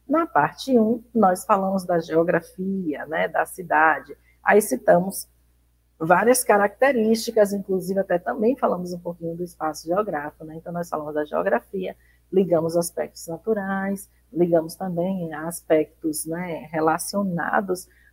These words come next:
à criação humana, que são os humanizados. Então, falamos das paisagens de Feira de Santana de modo geral.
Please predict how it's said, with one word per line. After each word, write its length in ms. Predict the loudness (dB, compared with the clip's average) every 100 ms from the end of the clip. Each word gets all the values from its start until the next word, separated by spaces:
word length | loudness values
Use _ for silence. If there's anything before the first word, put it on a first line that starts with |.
| _
à 240 | 0 0
criação 560 | 0 0 0 0 -4 -2
humana, 360 | -2 -2 -2 -6
que 80 |
são 220 | -10 -10 -8
os 140 | -6
humanizados. 920 | -6 -6 -6 -2 -2 -2 -6 -8 -6
Então, 240 | -4 -4
falamos 420 | 0 0 2 0 0
das 200 | -2 0
paisagens 840 | 2 2 4 4 4 2 0 0 -8 _
de 200 | -2 0
Feira 260 | 2 2 0
de 100 | -2
Santana 400 | -6 -6 -4 -4
de 140 | -4
modo 300 | -4 -6 -8
geral. 340 | -2 -2 -2